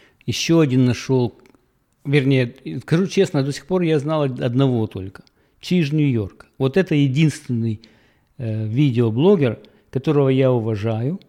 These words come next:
ну, я, м-, может быть, и другие есть, я их просто не знаю, который много лет записывает видео об, об Америке,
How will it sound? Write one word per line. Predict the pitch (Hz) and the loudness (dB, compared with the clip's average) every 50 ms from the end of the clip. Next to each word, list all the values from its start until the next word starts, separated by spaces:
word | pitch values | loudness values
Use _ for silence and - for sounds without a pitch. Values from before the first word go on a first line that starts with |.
| _ _ | _ _
ну, | - 165 147 | -4 -2 0
я, | 127 117 | 0 0
м-, | 117 120 120 | 0 0 -2
может | 120 117 117 117 123 113 104 | -2 -2 0 0 0 -2 -2
быть, | 113 107 117 | -4 -4 -4
и | |
другие | 113 120 131 156 202 220 175 135 | -2 -2 -2 0 0 2 2 2
есть, | 123 107 - - | 2 0 -2 -4
я | 120 117 | -6 -6
их | 104 - | -6 -4
просто | 131 120 - - 123 | -6 -6 -4 -2 0
не | 127 123 | 0 0
знаю, | 120 120 127 120 107 98 - - - - - _ _ _ | 0 0 0 0 -2 -4 -8 -14 -20 -20 -20 _ _ _
который | - 147 - - 170 156 147 | -4 -4 0 2 2 4 6
много | 143 147 151 165 185 170 180 185 | 6 6 6 6 6 6 6 4
лет | 175 170 165 143 | 4 4 4 2
записывает | 131 131 - 170 139 - 147 147 135 131 | 2 -2 -4 -4 -4 -2 -2 -2 0 0
видео | 143 139 127 131 127 | -2 2 2 4 4
об, | 120 110 104 | 4 2 0
об | 131 131 117 117 | -2 -2 -2 -2
Америке, | 139 127 110 110 113 110 110 117 117 - 127 127 | -2 -2 -2 0 0 0 0 -2 -4 -6 -8 -10